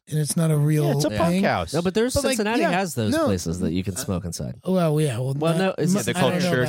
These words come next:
Speaker 2: churches.
Speaker 1: that.
Speaker 3: Something like that. Kentucky, I think.
Speaker 1: In, uh,
Speaker 2: They're called
Speaker 1: we had
Speaker 2: diners.
Speaker 1: that,
Speaker 2: They're called
Speaker 1: we,
Speaker 2: waffle houses.
Speaker 3: Yeah.
Speaker 1: in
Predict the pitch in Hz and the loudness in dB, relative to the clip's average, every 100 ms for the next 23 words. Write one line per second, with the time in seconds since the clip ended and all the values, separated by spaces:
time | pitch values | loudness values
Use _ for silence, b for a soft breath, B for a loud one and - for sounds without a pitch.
0 | - 87 80 - - 92 82 87 - - | -2 -2 -2 -6 -8 -10 -10 -12 -16 -14
1 | 127 117 107 80 - 180 175 165 151 143 | -4 -4 -2 -4 -2 0 0 2 0 0
2 | 127 110 117 101 - _ 160 175 175 - | -2 -2 -6 -6 -16 _ 0 2 2 2
3 | 165 160 156 113 170 170 110 - 90 85 | 2 2 0 0 2 2 0 -2 -4 -2
4 | 78 107 95 92 _ 160 156 151 143 135 | -4 -6 -12 -16 _ -2 0 0 0 -2
5 | 131 | -6